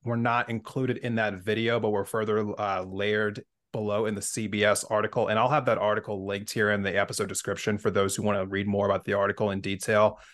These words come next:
And there's a political article as well linked down there for those who want to know more about all the background information here, 'cause I think there's a,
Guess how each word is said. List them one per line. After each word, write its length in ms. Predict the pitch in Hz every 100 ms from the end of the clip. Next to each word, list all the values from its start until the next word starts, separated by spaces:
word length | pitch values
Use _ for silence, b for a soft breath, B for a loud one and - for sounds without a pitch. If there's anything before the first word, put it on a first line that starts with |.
| B
And 160 | - 113
there's 100 | 104
a 40 |
political 340 | 101 123 113 110
article 300 | 101 98 98
as 80 | 98
well 240 | 101 101
linked 200 | 101 98
down 220 | 98 98
there 160 | 98 95
for 80 | 101
those 160 | 98
who 80 | 110
want 140 | 101
to 20 | 98
know 160 | 98
more 320 | 101 101 98
about 420 | 95 90 95 90 - b b _
all 180 | 135 170
the 140 | 156 131
background 420 | 113 117 120 117
information 520 | 113 120 110 104 107
here, 120 | 113
'cause 80 | 113
I 80 | 110
think 180 | 127 107
there's 140 | 95
a, 100 | 92